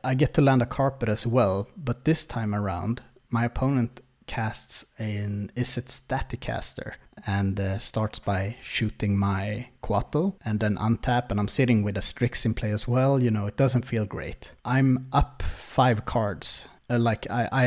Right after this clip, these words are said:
I'm sitting on five cards, and my opponent is sitting on two cards. And my opponent just plays a very fair Days Undoing to draw new cards. So we both draw seven,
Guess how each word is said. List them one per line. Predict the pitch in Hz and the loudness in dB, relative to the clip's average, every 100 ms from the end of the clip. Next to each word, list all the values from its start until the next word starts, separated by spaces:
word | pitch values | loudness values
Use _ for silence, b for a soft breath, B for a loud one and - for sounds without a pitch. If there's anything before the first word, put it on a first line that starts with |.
| 120 | 2
I'm | - 131 | 4 6
sitting | 156 156 | 6 6
on | 104 | 4
five | 95 120 104 98 | 2 2 2 0
cards, | - 92 - | -4 -4 -4
and | 104 | -4
my | 101 | -2
opponent | - 110 107 | 2 2 0
is | 110 | -2
sitting | - 104 98 | -4 -4 -6
on | 95 | -6
two | - 101 | -6 -6
cards. | - 101 - - - | -8 -10 -12 -12 -2
And | 120 | 2
my | 143 | 2
opponent | 151 160 175 160 139 - | 2 0 2 2 0 0
just | 120 - - | -2 -2 -4
plays | 127 113 110 | 2 2 2
a | 101 | 0
very | 131 147 143 | 2 4 4
fair | - - 120 104 101 | 0 0 0 2 -2
Days | 101 107 107 - | -2 -2 0 -2
Undoing | 113 101 90 104 - - | -4 -6 -8 -10 -14 -10
to | - 101 98 110 - - - 123 120 | -4 -2 0 -4 -10 -16 -10 -8 -6
draw | 117 101 | -2 0
new | 95 95 - | 0 -2 -6
cards. | - - - - - | -8 -10 -10 -12 -4
So | - | 2
we | 123 | 4
both | 131 127 - 131 110 160 175 | 4 0 -10 -4 4 4 4
draw | - 127 | 4 4
seven, | - 104 127 208 | 4 0 2 0